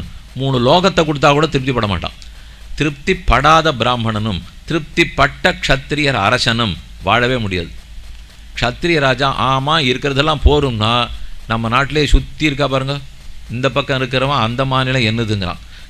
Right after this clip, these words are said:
கீழே இருக்கிறவன் இந்த மாநிலம் என்னதுங்கிறான், மேற்க இருக்கிறவன் அது எல்லாமே என்னதுங்கிறான். ராஜா பேசாம பார்த்துருந்தாருன்னா, நாளைக்கு நடுவுல நம்ம உட்காந்துருக்க வேண்டியதுதான், இடமே இருக்காது.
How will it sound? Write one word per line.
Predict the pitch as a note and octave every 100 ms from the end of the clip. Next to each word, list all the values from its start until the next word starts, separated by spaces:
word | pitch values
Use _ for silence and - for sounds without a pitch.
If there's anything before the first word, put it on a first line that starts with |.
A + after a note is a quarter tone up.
| -
கீழே | - D#3 D3
இருக்கிறவன் | C3+ C#3 D3 A#2
இந்த | B2 C3+
மாநிலம் | C3 C3 C3 A#2+
என்னதுங்கிறான், | A#2+ A2+ G#2+ F2+ - - -
மேற்க | F2+ A2+ D#3 C#3+
இருக்கிறவன் | C#3+ B2+ C3+ D3 A2+
அது | A#2
எல்லாமே | A#2 C#3+ D#3 D3+ D#3
என்னதுங்கிறான். | A#2+ C#3+ B2+ B2+ G2+ F2+ - - - -
ராஜா | D3 E3+ F3
பேசாம | C#3+ F3 F3
பார்த்துருந்தாருன்னா, | D3+ D3+ D3+ D3 C#3+ D#3 D#3 D3+ - - - - - -
நாளைக்கு | B2+ C#3 B2+
நடுவுல | A#2+ A#2+ D3+ D#3+
நம்ம | C3+
உட்காந்துருக்க | C3 C3+ B2
வேண்டியதுதான், | A#2 G#2 A2+ A2+ - - F2
இடமே | F#2+ G2+ D3 E3
இருக்காது. | D3+ C3 G#2